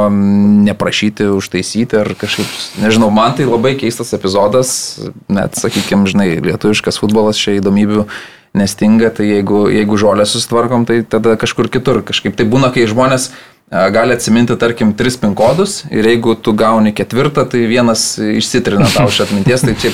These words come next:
čia irgi atrodo stadione, jeigu vieną problemą išsprendi, tai būtinai išlys kažkokia kita,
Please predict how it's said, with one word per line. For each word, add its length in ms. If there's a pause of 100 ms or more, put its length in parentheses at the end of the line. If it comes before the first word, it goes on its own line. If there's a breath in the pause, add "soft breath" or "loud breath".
čia 220
irgi 320
atrodo 340
stadione, 540
jeigu 240
vieną 240
problemą 400
išsprendi, 460
tai 140 (200)
būtinai 560
išlys 340
kažkokia 320
kita, 360